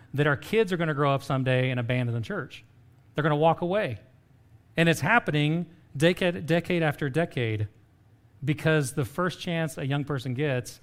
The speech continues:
that they don't have to come, they're gone. And there's a reason. There's a reason behind that. The church is a mystery, and yet it's tangible. We can touch it. It's valuable, and yet it's chaotic at the same time. It's exciting and terrifying. It's the mystery of God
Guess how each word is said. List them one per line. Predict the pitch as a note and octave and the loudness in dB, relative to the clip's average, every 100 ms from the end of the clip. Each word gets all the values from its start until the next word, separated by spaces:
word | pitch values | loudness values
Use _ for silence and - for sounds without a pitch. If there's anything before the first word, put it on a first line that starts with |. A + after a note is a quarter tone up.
| - _ | -20 _
that | - A#2 | -6 -2
they | |
don't | A#2+ D3 | 0 0
have | D#3 | -2
to | D#3+ | -4
come, | E3+ F#3 F3+ | -4 -4 -2
they're | B2 | -4
gone. | A#2 G#2 F#2+ - - - _ - _ _ _ - | -4 -4 -6 -12 -20 -20 _ -20 _ _ _ -2
And | E3 | 0
there's | F3+ | 0
a | |
reason. | F#3 A3+ F3+ G2+ - - - | 0 0 -2 -4 -8 -6 2
There's | E3+ | 2
a | F3 | 4
reason | F#3 G3+ F#3 | 2 0 0
behind | E3 F#3+ E3+ | 0 2 2
that. | C#3 | 0
The | |
church | D#3 G3+ F#3 | 0 0 -2
is | E3+ | 0
a | |
mystery, | D#3+ F3+ G3 - D3 D#3+ - - | 2 2 0 0 0 0 -2 -6
and | - D3+ | 0 4
yet | E3+ E3+ | 4 4
it's | E3 | 2
tangible. | - E3+ F3+ E3+ C3+ B2+ | -2 0 0 0 0 0
We | C3+ | 0
can | C#3+ | 0
touch | - F3 - | 4 2 4
it. | C#3+ | 0
It's | D3 - - - | 0 -4 -14 -6
valuable, | C3 D#3 G#3+ G3 E3 D#3 D#3 | 4 6 6 4 2 4 4
and | D#3 | 4
yet | D#3+ E3 | 4 4
it's | E3 - | 2 -2
chaotic | - D#3+ E3+ F3 D#3+ | 2 6 6 4 2
at | D#3 | 0
the | D3+ | 0
same | E3+ D3+ | 0 0
time. | C#3 E3 C#3+ A#2+ - - | 2 2 2 0 -4 0
It's | D#3+ | 0
exciting | F3+ - F#3+ F3+ F#3+ D#3+ | 0 0 2 2 2 2
and | C#3+ | 2
terrifying. | - F3 F3 - D3+ C#3 | 4 4 4 4 2 4
It's | D3 - | 2 0
the | D#3+ | 0
mystery | D#3+ G3+ - - G3+ | 2 2 0 -4 -2
of | F3+ | 0
God | D3+ E3 D3 C3 B2 | 4 4 6 6 4